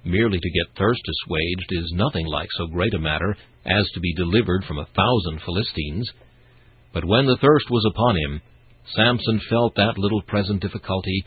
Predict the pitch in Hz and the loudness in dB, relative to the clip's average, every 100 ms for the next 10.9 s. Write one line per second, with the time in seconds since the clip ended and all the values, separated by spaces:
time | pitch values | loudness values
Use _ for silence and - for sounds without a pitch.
0 | - - - 104 131 143 143 139 135 90 | -10 -20 -2 4 8 8 6 4 2 0
1 | 76 82 82 78 107 131 - - 131 135 | 0 -2 -2 2 2 2 -2 -4 -2 -2
2 | - - 85 87 - 82 80 82 95 90 | -4 -6 -8 -8 -6 -6 -6 -8 -6 -4
3 | 85 98 - - 92 87 85 95 90 85 | -2 -2 -2 -4 -2 -4 -2 -2 -2 -4
4 | 107 101 - - 135 120 87 78 87 95 | -2 -4 -6 -6 -4 -4 -6 -6 -4 -2
5 | 131 76 73 - _ _ - _ _ _ | -2 -4 -8 -16 _ _ -20 _ _ _
6 | - - _ - 123 104 143 180 165 - | -20 -20 _ 0 2 4 6 6 4 2
7 | 107 127 104 80 71 - - 87 85 95 | 2 4 4 2 -6 -8 -6 -4 0 0
8 | 104 90 - 92 - 80 85 82 82 82 | 0 -4 -6 -6 -4 -6 -4 -4 -4 -4
9 | 85 80 95 95 82 90 107 - 98 92 | -6 -4 -2 -2 -2 -2 -2 -2 -2 0
10 | 78 78 85 - - - _ _ - | -2 -6 -8 -12 -16 -20 _ _ -16